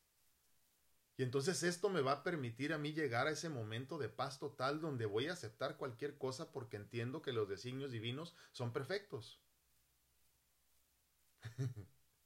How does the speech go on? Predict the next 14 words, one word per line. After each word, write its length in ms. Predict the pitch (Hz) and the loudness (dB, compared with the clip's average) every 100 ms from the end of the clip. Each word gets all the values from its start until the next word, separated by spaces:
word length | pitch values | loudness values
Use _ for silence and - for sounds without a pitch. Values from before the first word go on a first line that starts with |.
| _ _ _ _ - - - _ _ - | _ _ _ _ -20 -20 -20 _ _ 0
Y 120 | 151 | 4
no 100 | 143 | 8
hay 80 | 165 | 8
manera 380 | 180 160 170 165 | 8 4 6 6
de 80 | 135 | 8
verlo 300 | 151 147 135 | 8 6 4
de 60 | |
otra 220 | 131 135 | 4 0
forma. 380 | 113 95 87 87 98 | -4 -4 -8 -10 2
Vamos 260 | 156 254 - | 4 4 2
a 40 | |
algunos 340 | 147 202 226 | 4 4 2
comentarios 640 | - 160 120 147 196 170 139 | 2 0 4 8 8 6 0
porque 440 | 117 - 104 98 | -6 0 0 0